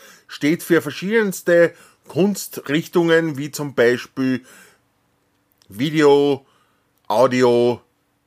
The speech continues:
Schrift und soll natürlich auch noch erweitert werden. Worum geht's in dem Podcast? Der Podcast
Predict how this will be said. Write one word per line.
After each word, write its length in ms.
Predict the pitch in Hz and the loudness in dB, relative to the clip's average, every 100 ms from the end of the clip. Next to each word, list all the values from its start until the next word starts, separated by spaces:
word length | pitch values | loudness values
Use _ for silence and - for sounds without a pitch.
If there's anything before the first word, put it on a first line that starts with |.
| _ _ _ | _ _ _
Schrift 720 | - - 131 175 - - - _ _ _ - | -16 -4 -2 -2 -6 -18 -20 _ _ _ -14
und 140 | 131 | -4
soll 100 | 139 | 0
natürlich 480 | 151 147 127 131 120 | 0 -2 -6 -4 0
auch 220 | 107 107 | 0 0
noch 100 | 113 | -4
erweitert 540 | 123 107 98 - 98 | -2 -2 -2 -6 -10
werden. 340 | 92 90 76 78 _ _ - _ | -8 -8 -10 -20 _ _ -20 _
Worum 440 | 120 185 220 202 | 0 2 2 0
geht's 280 | 180 147 170 | -2 -2 -2
in 140 | 175 156 | -6 -4
dem 180 | 120 | -4
Podcast? 840 | 110 123 185 - - 160 170 - _ _ _ _ | -4 -2 -2 -2 -4 -2 -2 -6 _ _ _ _
Der 160 | 151 214 | 0 0
Podcast 840 | - 143 180 - 147 151 156 - | 2 -2 -2 -2 0 0 0 -8